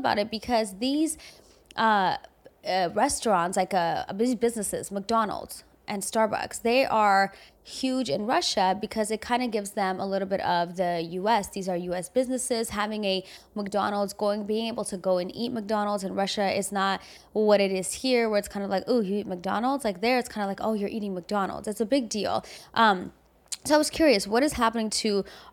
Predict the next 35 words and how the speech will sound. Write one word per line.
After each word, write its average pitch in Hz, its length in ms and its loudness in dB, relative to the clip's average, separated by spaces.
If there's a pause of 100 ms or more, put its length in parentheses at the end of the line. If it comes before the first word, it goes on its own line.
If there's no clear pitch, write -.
all 208 300 6 (120)
of 190 120 -2
these 196 420 -2
locations? 202 680 0
Since 277 380 4
these 240 480 -2
McDonald's 196 420 -2
have 208 140 -4
been 220 140 -6
closed, 175 420 -2
they've 190 180 -4
been 185 160 -2
bought 196 220 4
out. 185 140 4
Unclear 226 360 -2
if 220 120 -4
it's, 202 140 -4
like, 180 160 -2
licensed 220 720 -2
through 240 520 4
McDonald's 226 720 0
or 180 440 2 (540)
how 202 760 2
they 190 140 0
figured 202 260 -4
this 185 180 -2
out, 196 220 4
but 208 100 -2
the 202 80 2
locations 240 480 0
have 254 100 0
been 208 180 -4
bought 180 200 2
out, 170 320 -4
renamed, 202 540 0